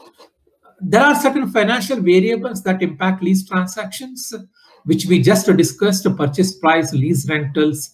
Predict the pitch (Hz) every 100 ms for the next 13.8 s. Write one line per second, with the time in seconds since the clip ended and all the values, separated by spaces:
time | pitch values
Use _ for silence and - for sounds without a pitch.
0 | _ _ 127 139 147 160 151 - 135 131
1 | 147 135 - 139 147 139 131 131 139 135
2 | 151 240 - _ _ - 131 123 123 -
3 | 123 113 - 101 92 - - - _ _
4 | _ _ _ _ _ _ _ _ _ _
5 | _ 165 185 180 170 160 160 - - 156
6 | 160 156 143 - - 190 190 269 - 208
7 | - 226 196 - 269 262 _ _ _ 139
8 | 180 269 302 240 214 139 185 285 254 190
9 | 202 220 202 202 190 190 185 226 - 151
10 | 165 - 185 294 - _ _ _ 170 170
11 | 131 170 214 254 269 254 185 160 175 226
12 | 226 196 156 135 123 208 240 185 190 175
13 | 175 180 190 151 147 185 240